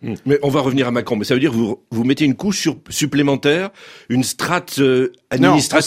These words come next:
Speaker 1: c'est
Speaker 2: simplifie.
Speaker 1: quoi ? C'est
Speaker 2: On simplifie. Au contraire.
Speaker 1: Ouais.
Speaker 2: Au contraire. On fait confiance aux régions et aux bassins de vie. Et aux communes. Aux communes. C'est, c'est-à-dire à l'échelon humain, à la démocratie locale,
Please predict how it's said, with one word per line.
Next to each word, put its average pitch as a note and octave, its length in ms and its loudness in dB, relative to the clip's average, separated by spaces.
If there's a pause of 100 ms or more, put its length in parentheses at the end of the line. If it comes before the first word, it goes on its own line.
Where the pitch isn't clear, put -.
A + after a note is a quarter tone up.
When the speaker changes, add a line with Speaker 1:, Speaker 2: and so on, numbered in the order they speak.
(100)
Speaker 1:
c'est F3+ 120 2
Speaker 2:
simplifie. F3 60 6
Speaker 1:
quoi ? D3 260 4
C'est - 200 -8
Speaker 2:
On D#3+ 120 -2
simplifie. D3+ 560 0
Au F#3 80 4
contraire. C3+ 340 -2 (160)
Speaker 1:
Ouais. A#2+ 200 0
Speaker 2:
Au E3+ 100 2
contraire. D3 420 -2
On D3 100 -2
fait F#3 140 2
confiance F3 400 0
aux E3 60 4
régions D#3 420 0
et A2+ 60 0
aux C3 80 2
bassins D3 440 0
de C3+ 60 4
vie. G#2+ 220 -4 (400)
Et C#3+ 80 4
aux C#3 80 2
communes. D#3 480 2 (240)
Aux A3+ 160 4
communes. A3 600 4 (280)
C'est, D3 200 -2 (300)
c'est-à-dire E3+ 540 0 (180)
à D3 120 2
l'échelon F#3 440 2
humain, G#3 380 4
à B2 80 0
la C3 80 2
démocratie F#3+ 600 2
locale, D#3 440 0